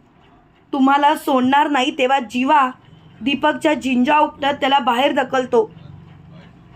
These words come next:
आणि त्याला म्हणतो, "चल, चालत्या पड, परत आमच्यासमोर दिसूसुद्धा नकोस." तेव्हा दीपक खूपच चिडलेला असतो.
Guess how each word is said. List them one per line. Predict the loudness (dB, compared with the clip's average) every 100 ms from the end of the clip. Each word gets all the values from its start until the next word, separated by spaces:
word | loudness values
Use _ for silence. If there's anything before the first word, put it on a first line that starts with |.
| -20 -20 -6
आणि | -4 0
त्याला | 0 0
म्हणतो, | 0 -2 -2 -2 0
"चल, | 0 0 -2 -14 -20 _ _ _ _ _ -20 -6
चालत्या | -2 -2 -2 -2
पड, | 0 0 -2 -6 -20 _ _ _ _ _ _ _ _ _ -20 -8 -2
परत | 0 -2 -2
आमच्यासमोर | -4 -2 -2 0 0 0 -2
दिसूसुद्धा | -2 -4 -2 -2 0 0
नकोस." | 0 -2 0 -2 -4 _ _ _ _ _ _ _ _ _ _ _ _ _ _ _ _
तेव्हा | 0 0
दीपक | -2 -6 -2 0 0 -4
खूपच | -6 -4 -4 -4
चिडलेला | -4 0 0 0
असतो. | -2 -2 -4